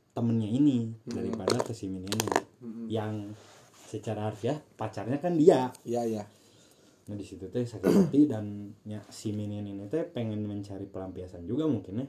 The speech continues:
Speaker 1: Aing teh sebagai pelampiasan mungkin.
Speaker 2: Meren.
Speaker 1: Yang akhirnya dia jatuh cinta sama pelampiasannya sendiri.
Speaker 2: Nya,
Speaker 1: <laughs>
Speaker 2: tapi aing kepikiran oge mana ditinggalkeun berarti emang bener pelampiasan.
Speaker 1: Nggak apa-apa.
Speaker 2: Nggak sih.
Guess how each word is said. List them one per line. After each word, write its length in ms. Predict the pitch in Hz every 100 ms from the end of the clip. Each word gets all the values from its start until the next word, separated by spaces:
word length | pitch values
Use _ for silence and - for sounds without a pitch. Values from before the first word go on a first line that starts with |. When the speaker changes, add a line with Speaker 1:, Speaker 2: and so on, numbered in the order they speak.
| -
Speaker 1:
Aing 140 | 98
teh 100 | 107
sebagai 280 | 135 104 92
pelampiasan 440 | 92 87 95 117
mungkin. 400 | 95 101 107 90
Speaker 2:
Meren. 420 | 110 107 110 101 101 _ _ _ _ _ _ _ _ _ _
Speaker 1:
Yang 160 | 104 101
akhirnya 220 | - 110 120
dia 240 | 120 123
jatuh 140 | - 92
cinta 180 | 95
sama 220 | 95 101 98
pelampiasannya 500 | 98 92 92 95 92
sendiri. 380 | 92 107 120 117 - -
Speaker 2:
Nya, 360 | 113 113 110 123 254 -
Speaker 1:
<laughs> 300 | - 294 -
Speaker 2:
tapi 160 | 110
aing 220 | 113 131 139
kepikiran 420 | 127 113 139 -
oge 220 | 120 139
mana 240 | 127 120 135
ditinggalkeun 640 | 127 123 113 104 104 139
berarti 240 | 131 113 143
emang 180 | 131 120
bener 200 | 117 131
pelampiasan. 800 | 139 143 120 117 113 - - 117 113 _ _ _ _ _ _ - _ -
Speaker 1:
Nggak 180 | 90
apa-apa. 400 | 87 104 - 104 107 _ _ _
Speaker 2:
Nggak 200 | 117 113
sih. 220 | - 117